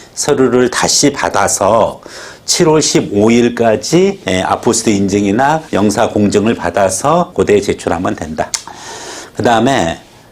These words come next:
국내 소재 초중고 학생 성적 제약 졸업 증명 서류는 제외한다. 이거는 어차피 네이스를 통해서, 어, 바로 이렇게 가기 때문에, 예, 해외에서 이제 학교를 다닌 학생들만 해당합니다.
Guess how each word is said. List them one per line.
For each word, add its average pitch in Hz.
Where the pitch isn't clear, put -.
국내 147
소재 151
초중고 135
학생 117
성적 127
제약 110
졸업 110
증명 104
서류는 117
제외한다. -
이거는 135
어차피 151
네이스를 113
통해서, 92
어, 85
바로 104
이렇게 -
가기 90
때문에, 104
예, 160
해외에서 175
이제 82
학교를 113
다닌 95
학생들만 92
해당합니다. 82